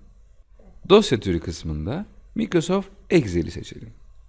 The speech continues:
Bölüm yedi klasöründeki Excel koordinatları seçelim. Dosyamızın salt okunur açılmasını istemiyorsak,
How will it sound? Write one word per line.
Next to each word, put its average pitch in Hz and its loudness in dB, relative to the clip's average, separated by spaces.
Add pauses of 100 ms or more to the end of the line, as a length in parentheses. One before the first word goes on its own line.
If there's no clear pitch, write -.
(920)
Bölüm 185 6
yedi 170 4
klasöründeki 80 0
Excel 117 2
koordinatları 80 -4 (180)
seçelim. 170 0 (1400)
Dosyamızın 170 2 (260)
salt 208 -2
okunur 87 -2
açılmasını 82 -6
istemiyorsak, 104 -2